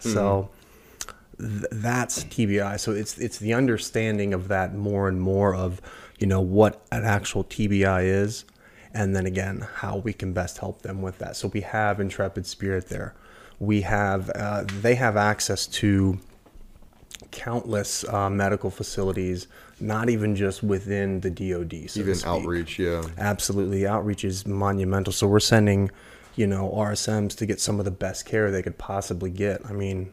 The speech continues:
Speaker 2: Raleigh, you've got Duke and Chapel Hill alone,
Speaker 1: Mm-hmm, mm-hmm.
Speaker 2: two of some of the, you know, best two medical facilities the nation can offer are, what, two and a half hours away?
Speaker 1: Mm-hmm, mm-hmm.
Speaker 2: That's a regular thing that they see. So there is nutrition and dietitians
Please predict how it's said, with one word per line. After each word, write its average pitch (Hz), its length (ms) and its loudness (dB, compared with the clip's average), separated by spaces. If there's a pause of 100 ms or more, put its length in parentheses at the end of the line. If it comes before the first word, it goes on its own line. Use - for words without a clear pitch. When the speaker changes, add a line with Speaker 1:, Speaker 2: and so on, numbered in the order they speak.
(120)
Speaker 2:
Raleigh, 107 440 4
you've 95 180 0
got 92 300 4
Duke 107 260 6
and 101 100 -2
Chapel 101 420 -2
Hill 110 160 0
alone, 98 520 0
Speaker 1:
Mm-hmm, 85 400 -6
mm-hmm. 82 160 -6
Speaker 2:
two 107 180 4
of 101 80 2
some 107 200 0
of 104 100 0
the, 95 140 2
you 101 160 -2
know, 95 260 -2 (360)
best 104 360 2
two 110 160 2
medical 104 340 2
facilities 101 560 2
the 95 80 -2
nation 98 380 -2
can 98 160 -6
offer 98 480 -2 (120)
are, 95 280 0
what, 101 520 -4
two 117 140 -2
and 104 80 0
a 98 60 -2
half 101 200 -4
hours 98 300 0
away? 98 340 -2 (120)
Speaker 1:
Mm-hmm, 85 560 -6
mm-hmm. 90 200 -4
Speaker 2:
That's 110 280 0
a 107 60 4
regular 98 440 4
thing 95 300 -2
that 90 160 -2
they 101 160 -4
see. 92 320 -2
So 101 240 2
there 95 320 4
is 98 500 2 (320)
nutrition 107 540 0
and 98 120 0
dietitians 95 1000 -4